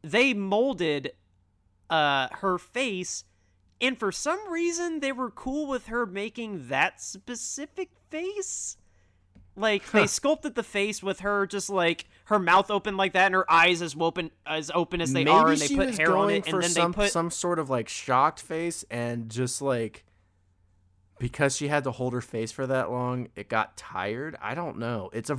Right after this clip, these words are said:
Speaker 2: it's a really weird
Speaker 1: Maybe I
Speaker 2: face.
Speaker 1: It didn't break down why they chose that face, but it did kinda g-,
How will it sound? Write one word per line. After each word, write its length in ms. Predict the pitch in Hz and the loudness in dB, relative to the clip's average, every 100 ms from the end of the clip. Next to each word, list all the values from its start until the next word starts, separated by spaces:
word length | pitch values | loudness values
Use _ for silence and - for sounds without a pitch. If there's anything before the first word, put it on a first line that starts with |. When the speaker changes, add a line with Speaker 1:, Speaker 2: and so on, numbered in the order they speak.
| 123 | -2
Speaker 2:
it's 200 | 147 143 | -2 2
a 80 | 143 | 0
really 540 | 107 104 160 185 170 | 0 -2 0 0 -4
weird 480 | 123 101 107 113 123 | -6 -6 -2 0 2
Speaker 1:
Maybe 160 | 339 - | 2 2
I 160 | 95 | 0
Speaker 2:
face. 340 | 82 71 - - _ _ _ _ _ _ _ - _ _ _ - - | 0 -6 -14 -18 _ _ _ _ _ _ _ -20 _ _ _ -20 -6
Speaker 1:
It 80 | 233 | -2
didn't 200 | 381 370 | 0 0
break 200 | 320 - | 0 2
down 360 | 285 240 156 | 4 4 0
why 280 | 143 151 220 | 2 4 4
they 140 | 214 196 | 2 -2
chose 340 | - 190 170 | -2 -2 0
that 240 | 139 156 - | 2 2 2
face, 300 | 147 185 - | -4 -4 -2
but 140 | 175 | -4
it 100 | 156 | 0
did 220 | 180 196 | 0 0
kinda 260 | 208 202 160 | 0 0 0
g-, 300 | 131 _ | -2 _